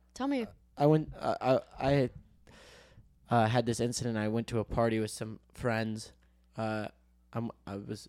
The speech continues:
Speaker 2: I'm, s-, I'm seeing a girl. I'm seeing a woman.
Speaker 1: Yeah, we know.
Speaker 2: A real woman.
Speaker 1: Or I know. Do you guys
Speaker 2: Yeah.
Speaker 1: know?
Speaker 2: Th-,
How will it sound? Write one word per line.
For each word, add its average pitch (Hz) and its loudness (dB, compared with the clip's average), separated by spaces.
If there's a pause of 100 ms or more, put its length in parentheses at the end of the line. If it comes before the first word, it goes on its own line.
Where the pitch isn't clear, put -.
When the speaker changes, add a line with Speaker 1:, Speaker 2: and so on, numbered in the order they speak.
Speaker 2:
I'm, 110 -8
s-, - -16 (560)
I'm 117 -12
seeing 120 -6
a - -10
girl. 120 -6 (300)
I'm 120 -12
seeing 117 -6
a 107 -4
woman. 110 -6 (460)
Speaker 1:
Yeah, 226 6
we 214 4
know. 214 -2
Speaker 2:
A 123 2
real 123 4
woman. 110 -6
Speaker 1:
Or 247 10
I 233 8
know. 196 -2 (160)
Do 240 -6
you 247 0
guys 294 4
Speaker 2:
Yeah. 330 2
Speaker 1:
know? 381 2 (360)
Speaker 2:
Th-, - -4